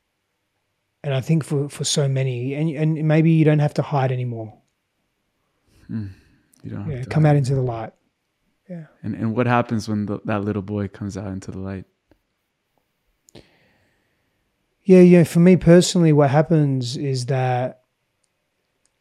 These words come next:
Speaker 1: I'm not driven by fear. I'm more trusting of others and myself. I'm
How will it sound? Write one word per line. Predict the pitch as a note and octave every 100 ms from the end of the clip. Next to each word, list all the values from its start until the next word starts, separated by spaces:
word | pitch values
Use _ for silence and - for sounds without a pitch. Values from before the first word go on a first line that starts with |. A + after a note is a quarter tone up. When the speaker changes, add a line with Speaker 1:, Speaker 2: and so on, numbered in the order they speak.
| _ - - -
Speaker 1:
I'm | D#3
not | E3 F3+
driven | D3 D#3 E3 D#3 D3+ C#3+
by | C3+
fear. | B2+ - D3+ D3 B2 A2 _ -
I'm | G#3+ C#3
more | C#3+ C#3+
trusting | - C#3 C3 - C3+ A#2+ A2 _ _ _ _ _ _ _ _ - -
of | D3+
others | C#3 C3+ A#2+ A#2+
and | D3+ C#3
myself. | B2+ - D3 B2+ A#2 - - _ _ _ _ _ _ _ _ -
I'm | C#3 C3+ C3+ -